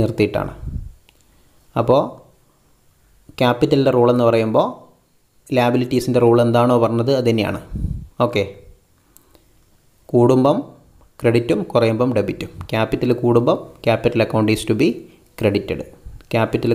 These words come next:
കുറയുമ്പം capital account debitum ചെയ്യും. ഓക്കെ,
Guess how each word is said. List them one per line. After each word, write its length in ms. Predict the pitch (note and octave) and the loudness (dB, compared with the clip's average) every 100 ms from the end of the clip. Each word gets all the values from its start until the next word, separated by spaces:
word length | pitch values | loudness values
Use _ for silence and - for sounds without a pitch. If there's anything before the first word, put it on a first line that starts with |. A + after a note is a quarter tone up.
| A#2+ | 0
കുറയുമ്പം 420 | A#2 A#2 A#2 G#3+ - | 2 2 2 -2 -4
capital 360 | - G#2+ A#2 A2+ | -4 -2 -2 -2
account 280 | G#2 G#2+ A2 B2 | 0 0 0 0
debitum 300 | G2+ G#2+ G2+ | -2 -2 -2
ചെയ്യും. 200 | F#2 F#2+ - - _ - - B2 | -4 -8 -12 -20 _ -20 -6 -4
ഓക്കെ, 160 | A#2 | -4